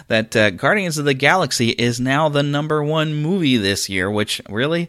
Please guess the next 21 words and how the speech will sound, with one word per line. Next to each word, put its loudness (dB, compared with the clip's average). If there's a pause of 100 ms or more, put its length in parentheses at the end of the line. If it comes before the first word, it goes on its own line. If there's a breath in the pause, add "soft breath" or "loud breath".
(140 loud breath)
not -2
ex-, -8
unexpected. -2
Uh, 2
it -2
was -4
just -2
an -2
excellent -4
movie, -2
and 0
I'm 2
sure -2
most 0
of -4
you -2
have -4
seen -2
it -2
multiple -2
times. -4